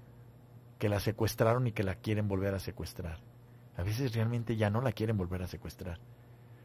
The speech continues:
A una mujer que la dejaron y la traicionaron y ve en el nuevo novio la posibilidad de que se la vuelva a hacer y entonces por eso ya no vuelve a amar, ya no vuelve a comprometerse, ya no quiere salir,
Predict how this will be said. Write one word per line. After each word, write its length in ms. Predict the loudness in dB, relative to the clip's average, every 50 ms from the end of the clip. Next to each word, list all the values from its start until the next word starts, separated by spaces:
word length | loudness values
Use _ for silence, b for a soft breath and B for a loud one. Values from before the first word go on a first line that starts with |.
| B B B B
A 100 | 2 4
una 180 | 6 8 8 8
mujer 400 | 6 6 4 6 6 6 6 4
que 120 | 4 4
la 100 | 4 4
dejaron 480 | 4 2 2 4 6 8 8 8 8 6
y 60 | 4
la 100 | 4 2
traicionaron 680 | 2 2 2 0 2 2 2 4 4 6 6 6 6 6
y 80 | 4 4
ve 220 | 4 4 4 4
en 120 | 2 2 2
el 160 | 2 4 4
nuevo 300 | 4 4 6 6 6 6
novio 420 | 6 6 6 6 6 4 2 2 B B B B B 2
la 120 | 2 4
posibilidad 380 | 4 4 2 2 4 6 6 6
de 80 | 4
que 80 | 4 2
se 100 | 4 4
la 60 | 4
vuelva 240 | 4 4 6 6 4
a 20 |
hacer 220 | 6 6 4 4 4
y 60 | 4
entonces 260 | 2 2 0 -2 0
por 160 | 2 2 4
eso 140 | 4 4 4
ya 140 | 4 4 4
no 160 | 6 4 4
vuelve 460 | 4 6 8 10 10 10 12 12 12
a 140 | 12 10 8
amar, 320 | 4 0 -2 -4 -8 -10 B B B B B B B B B
ya 140 | B 8 8
no 100 | 8 8
vuelve 300 | 10 12 12 12 12 12
a 60 | 12
comprometerse, 760 | 12 10 8 8 8 6 6 4 2 0 -4 -4 -4 -8 -12 B B B B B
ya 140 | B 12 12
no 140 | 12 12 10
quiere 360 | 10 8 10 10 12 10 10
salir, 440 | 10 10 10 10 10 6 4 4 B